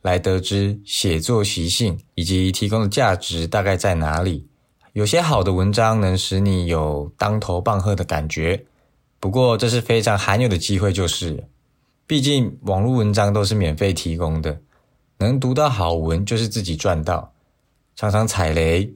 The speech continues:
或是觉得平淡，这是常态。往好处想，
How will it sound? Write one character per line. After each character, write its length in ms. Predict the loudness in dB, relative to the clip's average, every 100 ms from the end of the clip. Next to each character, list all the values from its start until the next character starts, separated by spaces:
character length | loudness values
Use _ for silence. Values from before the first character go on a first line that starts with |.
| -8
或 140 | -2
是 160 | 0 0
觉 160 | 0 0
得 140 | 0
平 280 | -2 -2 0
淡， 380 | 0 0 -4 -14 _ _ -10
这 100 | -4
是 160 | -2
常 300 | -2 -2 -4
态。 380 | -2 -2 -2 -6 _ _ _ _ _ _ -4
往 160 | -2
好 180 | 2 0
处 160 | 0 0
想， 320 | 0 -4